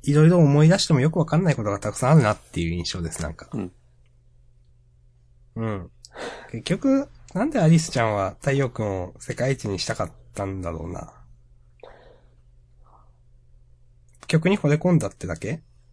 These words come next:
Speaker 1: うん。
Speaker 2: これは、コミックス買う方がいいんじゃないか？
Speaker 1: 買う？だとか、その、なんか、うん。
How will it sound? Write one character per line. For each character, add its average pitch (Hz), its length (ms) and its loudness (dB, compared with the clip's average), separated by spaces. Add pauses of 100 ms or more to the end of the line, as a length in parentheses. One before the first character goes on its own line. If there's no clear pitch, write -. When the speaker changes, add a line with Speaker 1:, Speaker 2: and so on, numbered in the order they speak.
Speaker 1:
う 98 80 -12
ん。 90 180 -14 (2750)
Speaker 2:
こ 117 220 8
れ 135 100 12
は、 170 460 12 (960)
コ - 160 10
ミ 214 100 12
ッ - 40 -12
ク - 60 -10
ス - 120 -4
買 127 300 10
う 185 100 10
方 214 220 6
が 127 200 10
い 117 40 8
い 120 40 4
ん 143 120 0
じ 139 40 4
ゃ 117 40 4
な 95 80 4
い 87 40 -8
か？ - 280 -6 (960)
Speaker 1:
買 107 260 -6
う？ 151 460 4 (2000)
だ 143 180 -6
と 170 140 -2
か、 139 320 2
そ 123 160 -4
の、 117 180 0
な 123 140 2
ん 151 80 4
か、 95 260 -8 (360)
う 104 80 -12
ん。 104 460 -8